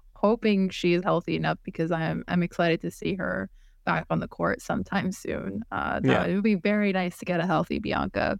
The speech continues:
Speaker 1: for, like, an entire year.
Speaker 2: Yeah. Yeah, the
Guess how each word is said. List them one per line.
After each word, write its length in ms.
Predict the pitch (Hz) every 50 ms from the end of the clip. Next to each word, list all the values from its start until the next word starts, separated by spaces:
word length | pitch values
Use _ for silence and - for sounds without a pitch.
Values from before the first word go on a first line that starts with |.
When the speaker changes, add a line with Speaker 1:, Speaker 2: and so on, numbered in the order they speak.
| - -
Speaker 1:
for, 180 | - 190 190 196
like, 220 | - - - - - -
an 80 | 240
entire 460 | - - 254 - - - - - 76 -
year. 300 | - - - - - - - _ _ _ _ _ - -
Speaker 2:
Yeah. 340 | - 139 131 117 - - 139 - - - - - - -
Yeah, 340 | 147 139 143 139 123 123 123
the 160 | 131 127 135